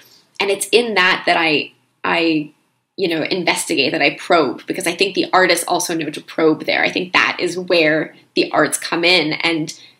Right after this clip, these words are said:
complete a picture in a sense, um, fill in some gaps. They make it human because science is human. I don't think it is stats on a paper. I think it really is human.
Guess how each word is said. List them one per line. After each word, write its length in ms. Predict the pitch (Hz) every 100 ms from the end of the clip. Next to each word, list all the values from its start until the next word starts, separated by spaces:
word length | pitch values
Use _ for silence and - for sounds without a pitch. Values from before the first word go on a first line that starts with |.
| _
complete 500 | - 202 185 247 254
a 80 | 226
picture 400 | - 262 - 302
in 80 | 311
a 60 | 320
sense, 560 | 320 359 440 - - - - - -
um, 640 | 196 196 190 185 185 180 - _ _ - -
fill 180 | 233
in 180 | 220 202
some 260 | 190 180 160
gaps. 360 | 151 - -
They 140 | - 180
make 220 | 185 202
it 100 | 214
human 640 | - - 170 170 - 185 - -
because 260 | 185 196
science 320 | 214 226 220
is 220 | 175 - -
human. 420 | 185 - - - -
I 60 |
don't 280 | 175 196 190
think 300 | 202 190 185 -
it 120 | 180
is 520 | - 165 151 - - - _ _ _
stats 340 | - - - -
on 100 | 123
a 60 |
paper. 360 | - 160 - -
I 120 | 107
think 220 | 180 185
it 80 | 160
really 340 | 180 185 185 -
is 520 | 151 156 156 - - _ _ _
human. 400 | - 175 - -